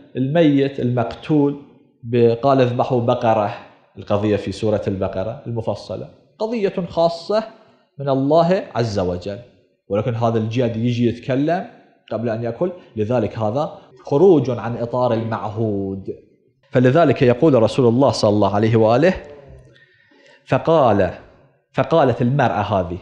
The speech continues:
اليهودية: "الحمد لله الذي منحك السلامة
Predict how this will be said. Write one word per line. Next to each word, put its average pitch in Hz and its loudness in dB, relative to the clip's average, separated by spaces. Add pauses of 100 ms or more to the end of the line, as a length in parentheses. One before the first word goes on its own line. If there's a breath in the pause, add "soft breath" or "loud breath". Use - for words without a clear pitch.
اليهودية: 101 2
"الحمد 123 0
لله 120 4
الذي 107 2
منحك 117 -2
السلامة 151 2